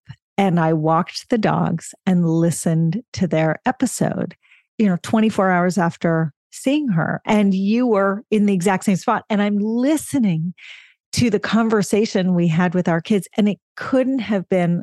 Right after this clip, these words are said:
a better moment, actually, to listen to that episode because it just reminded me that these kids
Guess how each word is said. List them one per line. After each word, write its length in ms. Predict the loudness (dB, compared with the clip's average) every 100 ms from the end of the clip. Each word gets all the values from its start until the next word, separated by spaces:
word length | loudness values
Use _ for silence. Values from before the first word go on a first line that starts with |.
| -4
a 60 | -2
better 240 | 0 2
moment, 580 | 2 4 4 2 0 -4 -6
actually, 640 | -6 -6 -6 -6 -8 -10 -14 -20 -20 -20 _ -2
to 140 | 0
listen 540 | 2 2 0 0 0
to 140 | 0 0
that 320 | 2 0 0 -2
episode 720 | -2 -2 -2 -2 0 -2 -8 -20 -20 _ -2
because 840 | -2 -2 -2 0 2 2 0 -2 -12 _ _ _ _ -2
it 220 | 0 0
just 400 | 0 0 0 0
reminded 800 | 0 2 2 2 2 2 0 -2
me 580 | -2 -2 -2 -2 -2 -4 _ _ _
that 300 | -2 -2 -2
these 380 | 0 2 0 -2
kids 880 | -10 -6 0 2 2 2 0 -6 -18